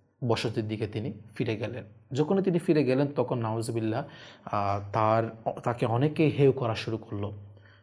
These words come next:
এরকম বলে যে, "তোমার বাবা তারা অনেক সম্মানী লোক ছিল, আল্লাহওয়ালা ছিল, এখন তুমি এসে এই কাজ, খারাপ কাজটা তুমি কীভাবে করলা?" তো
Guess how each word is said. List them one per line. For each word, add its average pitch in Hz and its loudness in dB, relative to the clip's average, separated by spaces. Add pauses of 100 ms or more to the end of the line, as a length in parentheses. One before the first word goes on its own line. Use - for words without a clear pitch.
(180)
এরকম 170 6
বলে 175 6 (360)
যে, 123 0
"তোমার 127 0
বাবা 117 4
তারা 117 2
অনেক 120 0
সম্মানী 120 -2
লোক 117 0
ছিল, 113 0
আল্লাহওয়ালা 113 6
ছিল, 113 2 (360)
এখন 139 0
তুমি 175 6
এসে 185 4
এই 190 8
কাজ, 175 0
খারাপ 156 2
কাজটা 151 0
তুমি 143 2
কীভাবে 185 4
করলা?" 113 0 (540)
তো - -2